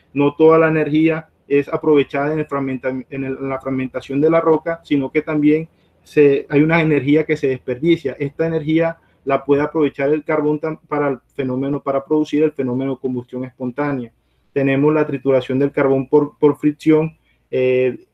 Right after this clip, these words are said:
vamos a manejar, vamos a tener equipos de cargue, eh, realizando ese proceso de arranque, y va a generar esta, esta fricción que se generan con esto, con estos equipos, van a, a favorecer o van a generar,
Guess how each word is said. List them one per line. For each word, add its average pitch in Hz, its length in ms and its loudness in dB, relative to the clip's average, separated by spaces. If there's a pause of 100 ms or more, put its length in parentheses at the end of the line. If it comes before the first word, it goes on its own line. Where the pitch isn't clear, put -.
vamos 143 280 -2
a 156 60 0
manejar, 139 460 0
vamos 143 320 -2
a 143 80 -4
tener 135 400 -2
equipos 139 420 0
de 147 140 4
cargue, 147 560 0
eh, 131 320 2
realizando 131 460 -2
ese 151 120 0
proceso 147 600 -2 (180)
de 143 100 0
arranque, 151 600 -2 (320)
y 180 360 0 (440)
va 143 120 0
a 143 40 0
generar 151 400 2
esta, 151 280 0
esta 151 240 0
fricción 151 480 0
que 143 100 -4
se 135 140 -4
generan 131 320 -4
con 143 200 -2
esto, 147 360 -2
con 135 180 -8
estos 156 240 -2
equipos, 156 540 0
van 135 200 -4
a, 131 520 -6
a 123 100 -8
favorecer 127 500 0
o 147 80 4
van 135 140 -2
a 135 60 -4
generar, 131 320 0